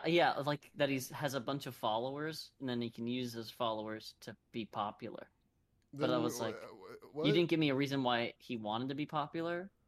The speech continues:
Speaker 1: It was just assumed that everybody wants to be popular, and also, it's not like LeBron is the biggest person on, like, you know what I mean? Like,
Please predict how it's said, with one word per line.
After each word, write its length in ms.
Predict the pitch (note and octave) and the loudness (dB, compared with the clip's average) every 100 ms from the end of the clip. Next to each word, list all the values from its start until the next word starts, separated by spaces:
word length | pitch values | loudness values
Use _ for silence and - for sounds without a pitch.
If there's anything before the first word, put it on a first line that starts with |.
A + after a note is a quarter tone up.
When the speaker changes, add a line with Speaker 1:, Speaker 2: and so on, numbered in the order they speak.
| _ C#3 | _ 0
Speaker 1:
It 80 | |
was 100 | B2 | 0
just 140 | A2+ A#2+ | 0 -2
assumed 400 | - C3+ C3+ B2 | -2 0 2 2
that 80 | - | 2
everybody 400 | A#2+ B2+ C3+ C#3 | 0 0 0 0
wants 200 | C#3+ - | -2 -4
to 40 | |
be 60 | D#3 | -6
popular, 600 | D#3+ D#3 D#3+ D#3+ E3 - - | -2 -4 -2 -2 -2 -4 -2
and 200 | C3 B2+ | 0 2
also, 460 | B2 - B2 A2+ - _ _ _ _ _ _ _ _ _ _ | 2 0 -4 -4 -8 _ _ _ _ _ _ _ _ _ _
it's 140 | C#3 D3 | -4 0
not 140 | D3+ | 0
like 140 | C3 C3 | 0 -2
LeBron 400 | A#2 B2 C#3+ C#3+ | -2 2 2 2
is 140 | - | -2
the 100 | B2 | -4
biggest 520 | A#2+ B2 A#2+ - - - | 0 2 2 -2 -12 -6
person 380 | C3 B2+ - A#2+ | -2 -2 -2 -2
on, 180 | G#2 - | -2 -6
like, 140 | A#2+ A#2 - | -12 -14 -6
you 80 | C3 | -2
know 60 | B2+ | 0
what 40 | |
I 60 | A2+ | 0
mean? 180 | C3 | -2
Like, 160 | C#3+ | -2